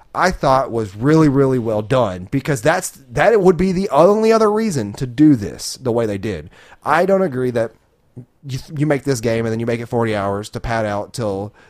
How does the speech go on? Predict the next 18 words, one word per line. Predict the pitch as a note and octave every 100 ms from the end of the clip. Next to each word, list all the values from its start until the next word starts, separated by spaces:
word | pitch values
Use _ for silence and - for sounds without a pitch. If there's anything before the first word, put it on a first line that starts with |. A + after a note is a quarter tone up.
| _
the | B2 A#2 B2
remake | C3 B2+ A2+ A2
part | A#2+ -
two | A#2
comes | G#2+ F2+
out, | F2+ F2+ F2+ _ _ _ _
um, | G#2 G#2 G#2 G#2
and | C#3
you're | C#3
doing | C#3 D#3+ D3+
it | C#3+
just | A#2+ C#3 -
until | B2+ C3 A#2
you | A2+ A2+
leave | A2 G#2
Midgar. | G#2+ B2 G2+ D#2 - _ _ _ _
I | B2+ D#3
think | F3+ - A#2 G#2 G2 -